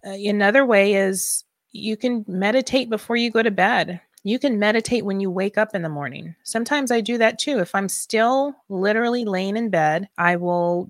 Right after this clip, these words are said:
be awake, obviously, but I will close my eyes and I will meditate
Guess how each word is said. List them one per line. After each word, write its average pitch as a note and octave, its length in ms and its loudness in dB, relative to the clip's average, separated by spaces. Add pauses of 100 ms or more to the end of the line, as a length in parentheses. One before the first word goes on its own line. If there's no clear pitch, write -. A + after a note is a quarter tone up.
be E3+ 120 -2
awake, F3 440 -2
obviously, G#3+ 800 -2 (160)
but F3 140 0
I E3+ 160 -2
will E3+ 360 0 (240)
close F#3+ 320 -2
my F3 160 -2
eyes G3 640 0 (440)
and F3 180 -2
I F3 180 0
will E3+ 220 -2
meditate F#3 720 -2